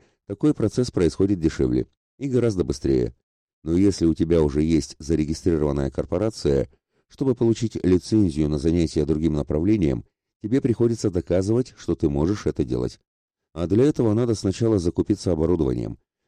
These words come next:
предоставить все закупочные ведомости в специальную комиссию. Ну, бумажной волокиты будет просто огромное количество.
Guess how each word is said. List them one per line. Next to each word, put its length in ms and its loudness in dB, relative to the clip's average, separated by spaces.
предоставить 600 2
все 200 -2
закупочные 580 0
ведомости 460 0
в 80 -8
специальную 500 0
комиссию. 580 -2
Ну, 300 -2
бумажной 480 -2
волокиты 540 2
будет 300 0
просто 400 -4
огромное 460 -2
количество. 580 -6